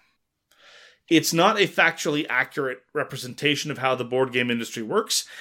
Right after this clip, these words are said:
and I think it, it leaves us in a somewhat impoverished position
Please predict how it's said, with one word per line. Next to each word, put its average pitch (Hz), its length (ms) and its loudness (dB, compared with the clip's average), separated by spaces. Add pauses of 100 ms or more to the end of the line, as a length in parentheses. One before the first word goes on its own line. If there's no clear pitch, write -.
(160)
and 202 300 4
I 170 160 4
think 185 300 -2
it, - 200 -4
it 190 160 -4
leaves 160 300 0
us 147 140 4
in 147 80 0
a 139 80 2
somewhat 143 360 2
impoverished 123 640 -2
position 98 540 -6